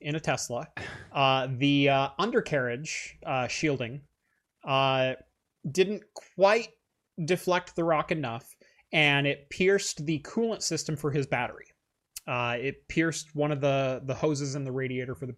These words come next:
or not even the hoses, but the, the metal piece of the radiator. Um,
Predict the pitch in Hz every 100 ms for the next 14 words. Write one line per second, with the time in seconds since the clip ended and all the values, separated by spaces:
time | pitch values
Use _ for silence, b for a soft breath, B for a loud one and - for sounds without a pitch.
0 | - 139 123 - _ 147 180 220 202 165
1 | 175 151 131 - 135 - 127 120 127 135
2 | 135 135 123 - _ 143 139 135 123 110
3 | 107 - - _ b b b b b _
4 | 139 135 131 127 120